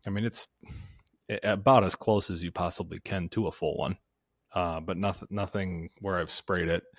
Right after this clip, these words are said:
Th-, there's something about spraying and fully renovating, re-, uh, renovating where I'm just like, "Eh," it's part of, part of the environment that I'm like, "Okay, this probably isn't the best thing to do."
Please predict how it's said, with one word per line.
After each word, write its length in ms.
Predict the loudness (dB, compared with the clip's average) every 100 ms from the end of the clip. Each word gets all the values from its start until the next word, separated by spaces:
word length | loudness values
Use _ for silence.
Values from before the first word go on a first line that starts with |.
| -20 -18 -20 -10 2
Th-, 140 | 2 4
there's 180 | 4 4
something 280 | 2 2 2
about 320 | 2 0 -2
spraying 580 | -6 -2 0 0 -2 -6 _ _
and 200 | -4 -2
fully 260 | 0 0 0
renovating, 640 | -4 -4 -4 -6 -6 -10 -16 -8
re-, 140 | -4
uh, 120 | -4
renovating 600 | -4 -4 -2 -4 -4 -4
where 100 | -4 -4
I'm 120 | -4
just 200 | -6 -4
like, 200 | -4 -6 -12 -6
"Eh," 240 | -2 0 -2 _ _ _ _ _ -20 -20 -20 -20 _
it's 80 | -20 0
part 140 | 2
of, 200 | 2 -2 2
part 160 | 2
of 60 | 2
the 60 |
environment 580 | 0 0 0 2 0 0
that 100 | 2
I'm 140 | 2 2
like, 260 | 0 -2
"Okay, 280 | 0 2 2 0 -14
this 120 | -4
probably 280 | -2 0 0
isn't 160 | -2
the 100 | -8 -14 -2
best 280 | -2 0 -2
thing 200 | 0 0
to 40 |
do." 300 | 4 4 2